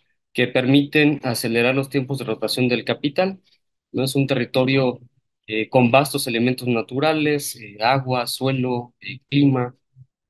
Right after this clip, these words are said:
eh, eh, bosques, etcétera. Eh, también es un territorio que tiene una amplia infraestructura vial que se ha venido construyendo, pues, a lo largo de la historia, ¿no?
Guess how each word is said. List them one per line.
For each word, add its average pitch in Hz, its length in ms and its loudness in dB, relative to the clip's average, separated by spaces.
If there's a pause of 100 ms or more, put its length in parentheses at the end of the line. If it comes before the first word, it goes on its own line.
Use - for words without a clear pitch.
eh, 95 320 -12
eh, 98 260 -10
bosques, 135 480 0
etcétera. 143 580 -2 (600)
Eh, 107 380 -2
también 127 320 2
es 139 160 2
un 135 200 4
territorio 135 460 0
que 120 120 -4
tiene 123 340 2
una 127 300 0
amplia 139 340 0
infraestructura 127 600 -4
vial 120 280 2
que 127 100 -2
se 120 120 -4
ha 113 40 -2
venido 120 280 0
construyendo, 110 600 -4
pues, - 180 -6
a 104 60 -2
lo 104 100 -2
largo 110 340 0
de 101 100 -6
la 95 140 -4
historia, 120 500 -2
¿no? 143 220 -4